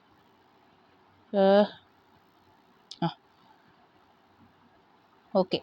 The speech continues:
ബേബി സിറ്റഡ് വാണ്ടഡ്. ഏ, ബേബി സിറ്റർ വാണ്ടഡ്. ബേബി സിറ്റർ എന്ന് പറയാൻ പറ്റില്ല, കൊച്ചുപിള്ളേരെ നോക്കുന്നത്. അതാണോ ഗെയിം?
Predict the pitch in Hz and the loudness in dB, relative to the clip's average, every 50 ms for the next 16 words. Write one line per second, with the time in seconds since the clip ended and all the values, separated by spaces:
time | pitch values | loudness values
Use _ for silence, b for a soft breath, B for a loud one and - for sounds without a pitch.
0 | - - 214 180 175 180 185 190 220 220 214 - 202 185 - - 180 180 180 175 | -6 -4 0 2 2 2 4 4 2 2 2 0 -4 -2 0 0 0 0 2 0
1 | 165 165 160 165 165 156 - _ _ - 185 175 170 170 170 175 208 220 - - | -2 -2 -2 -4 -6 -8 -8 _ _ -4 -4 -2 0 0 0 2 0 0 0 -2
2 | 185 180 - - 247 233 208 170 160 160 170 196 - _ B B B B B B | -6 -6 0 0 2 2 2 2 0 -2 -6 -10 -10 _ B B B B B B
3 | B B _ _ 190 175 170 175 170 170 180 190 220 240 - - - 277 277 277 | B B _ _ -8 -2 0 0 2 2 0 0 -2 -2 -4 -8 -6 -2 0 0
4 | 285 277 277 269 254 240 240 247 254 - 254 247 - - 262 254 240 196 175 175 | 2 2 2 0 0 -2 -2 -4 0 0 -2 -2 0 0 0 2 2 0 -2 -4
5 | - 170 175 170 190 262 269 233 196 175 185 185 180 180 196 196 | -6 -6 -6 -2 0 2 2 2 4 4 2 2 2 0 -2 -6